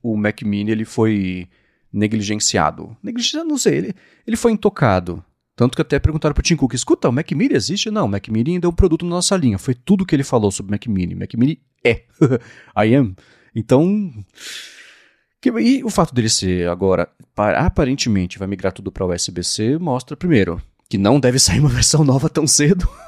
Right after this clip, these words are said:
<laughs> Porque se já faz essa migração agora, ao invés de daqui a dois ou três anos, imagino que isso vá se refletir também no calendário aí de lançamentos, mas eu acho que hoje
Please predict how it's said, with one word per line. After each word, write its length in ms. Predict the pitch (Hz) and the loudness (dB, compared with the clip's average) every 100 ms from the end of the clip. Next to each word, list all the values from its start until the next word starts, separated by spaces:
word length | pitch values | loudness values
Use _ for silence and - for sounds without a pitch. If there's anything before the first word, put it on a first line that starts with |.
| - 622 | -20 -2
<laughs> 720 | 466 - - - - - - | -2 0 -4 -4 -6 -10 -20
Porque 200 | - 135 | -10 -4
se 80 | 139 | 0
já 100 | 135 | 0
faz 160 | 120 120 | -2 -4
essa 140 | - | -4
migração 380 | 117 113 - 107 | -2 -2 0 -2
agora, 320 | 98 104 104 | 0 2 2
ao 60 | 101 | 0
invés 200 | 98 98 | -4 -6
de 60 | |
daqui 180 | 95 - | -6 -6
a 40 | 92 | 0
dois 200 | 98 92 | 0 -2
ou 60 | |
três 280 | - 95 85 | -4 -6 -4
anos, 260 | 92 98 95 | -4 -4 -8
imagino 320 | 92 95 92 | -8 -8 -8
que 300 | - 87 82 _ _ _ _ _ | -6 -8 -8 _ _ _ _ _
isso 240 | 87 - 95 | -6 -4 0
vá 140 | 95 | 0
se 120 | - | 0
refletir 300 | 101 101 98 | -4 -4 -4
também 180 | - 98 | -2 -2
no 60 | 98 | -2
calendário 500 | 107 98 92 92 92 | -2 -2 0 0 -2
aí 80 | 90 | -4
de 80 | |
lançamentos, 680 | 90 90 117 98 95 120 151 | -6 -6 -4 -6 -8 -10 -8
mas 160 | 160 165 | -6 -2
eu 80 | 160 | -2
acho 160 | 156 | -4
que 120 | - | 0
hoje 320 | 131 139 139 | 2 2 0